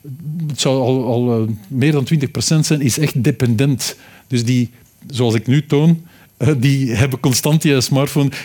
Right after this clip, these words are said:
die verlaten een kantoorgebouw, die gaan naar de parking en ondertussen zijn ze bezig. Ik heb onlangs in Brussel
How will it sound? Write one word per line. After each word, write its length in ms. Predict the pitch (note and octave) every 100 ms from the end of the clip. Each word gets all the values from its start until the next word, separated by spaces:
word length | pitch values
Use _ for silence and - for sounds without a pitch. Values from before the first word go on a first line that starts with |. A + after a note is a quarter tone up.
| -
die 140 | C#3
verlaten 380 | C3 C#3+ C3+ C#3
een 100 | B2
kantoorgebouw, 760 | B2 G#2+ D#3+ F#3 F3 F3+ F#3 F#3 - -
die 120 | C3 C3
gaan 140 | C3
naar 140 | B2+
de 80 | A2
parking 360 | G2+ D#3 E3 D3+
en 60 |
ondertussen 500 | A#2+ G#2+ E3 - D3 - - - - -
zijn 300 | C#3+ C#3+ C3+
ze 100 | A#2+
bezig. 400 | A#2 A#2 A2+ - - - - -
Ik 140 | C#3
heb 120 | F3+ E3
onlangs 300 | D3+ G#3+ G#3+
in 140 | D3
Brussel 440 | B2+ - - A#3